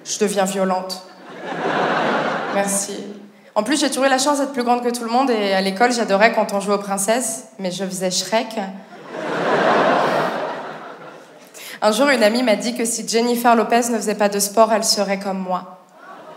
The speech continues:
En gros, elle serait grosse, mais pas que du cul.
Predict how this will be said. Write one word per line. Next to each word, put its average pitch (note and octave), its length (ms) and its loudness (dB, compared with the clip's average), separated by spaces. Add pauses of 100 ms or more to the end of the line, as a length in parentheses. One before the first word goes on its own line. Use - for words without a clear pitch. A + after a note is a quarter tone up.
(340)
En F#3 140 0
gros, G3 300 4
elle F#3+ 120 6
serait F#3+ 320 0
grosse, G3 320 -2
mais G3+ 80 -4
pas F#3+ 140 -2
que G3 120 -4
du F#3 160 -6
cul. - 420 -12